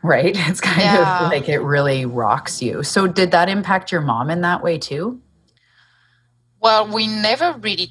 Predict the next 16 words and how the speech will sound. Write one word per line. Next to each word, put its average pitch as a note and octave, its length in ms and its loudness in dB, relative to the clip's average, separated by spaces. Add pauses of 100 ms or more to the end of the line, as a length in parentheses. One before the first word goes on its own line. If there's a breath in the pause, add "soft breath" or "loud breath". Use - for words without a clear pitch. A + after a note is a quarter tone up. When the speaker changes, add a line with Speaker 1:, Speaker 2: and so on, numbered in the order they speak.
Speaker 2:
talked - 380 -4
about D#3+ 260 -2
it, D#3 120 -6 (200)
but D#3+ 380 -2 (880)
I'm E3+ 160 -2
sure E3+ 420 -6
it E3 120 -14 (140)
did. E3 480 -2
You E3 100 -8
know, E3+ 160 -4
when E3+ 180 -4
your E3 140 -8
own E3 240 -12
mother, F3 720 0 (120)
she's E3+ 240 -8
going D3+ 340 -6